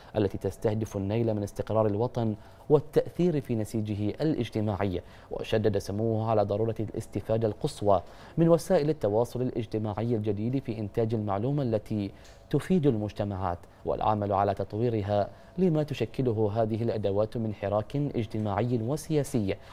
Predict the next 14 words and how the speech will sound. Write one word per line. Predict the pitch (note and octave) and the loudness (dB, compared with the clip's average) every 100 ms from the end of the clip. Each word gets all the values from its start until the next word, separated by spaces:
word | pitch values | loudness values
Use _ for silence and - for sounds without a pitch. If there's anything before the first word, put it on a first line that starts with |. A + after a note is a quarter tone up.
| - - | -18 -2
ينبغي | G2+ F#2 G#2 G#2 | 0 4 4 4
أن | G2 A2 | 0 -2
يوطن | G2+ G2 A#2 - G#2+ G2+ G2 - | 0 0 0 0 0 0 -2 -4
لخدمة | G#2 - C3+ A#2 G#2+ G#2+ A2 | -6 -4 -2 -2 -2 -4 0
هذه | D#3 B2 A#2+ | 0 2 0
المجتمعات | G#2+ G#2+ G#2+ G#2 F#2+ G2 G2 - - - - - | 0 -4 -4 -2 0 0 0 -6 -20 -20 -20 -2
لا | G#2 G2 G#2+ | 0 2 0
إلى | F#2+ F#2 | -2 0
تقويضها. | C3+ - G#2+ F#2 F#2 F2 F2 - - - - - - - - - - - - - - - - - - - - - - - - | -4 0 -2 0 -2 -4 -6 -12 -20 -20 -20 -20 -20 -20 -20 -20 -20 -20 -20 -20 -20 -20 -20 -20 -20 -20 -20 -20 -20 -20 8
كما | F3 F3 | 10 10
دعا | F3+ G3+ D3 | 10 8 8
سموه | C3+ A#2 B2 A#2+ A2+ | 4 2 2 2 0
الناشئ | G#2 A#2+ - A2 | 0 -2 -2 0
والشباب | G#2+ G#2 A2 G#2+ G2+ F2+ | 2 0 0 0 0 0